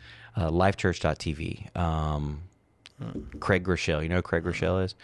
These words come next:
Speaker 2: I don't know
Speaker 1: So
Speaker 2: that.
Speaker 1: Life Church is the largest church in America.
Speaker 2: Okay.
Speaker 1: They have, like, thirty-five campuses, seventy-five thousand people or something insane. They kinda made the whole satellite church model.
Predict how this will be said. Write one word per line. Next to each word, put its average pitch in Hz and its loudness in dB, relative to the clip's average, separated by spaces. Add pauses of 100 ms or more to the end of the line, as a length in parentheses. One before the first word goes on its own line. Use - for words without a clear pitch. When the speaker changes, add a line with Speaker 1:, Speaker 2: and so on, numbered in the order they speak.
Speaker 2:
I 107 -4
don't 98 -6
know 95 -8
Speaker 1:
So 95 -8
Speaker 2:
that. 87 0
Speaker 1:
Life 110 6
Church 98 2
is - -8
the 85 -6
largest 85 2
church 78 -4
in 78 -6
America. 73 -8 (260)
Speaker 2:
Okay. - -4
Speaker 1:
They 92 4
have, 80 0
like, 78 -4 (200)
thirty-five 82 -2
campuses, 80 -2
seventy-five 80 -2
thousand 78 -4
people 78 -4
or 76 -2
something 76 -6
insane. 78 -4 (340)
They 101 0
kinda 92 0
made 85 -2
the 78 -2
whole 78 -6
satellite 82 -4
church - -6
model. 92 0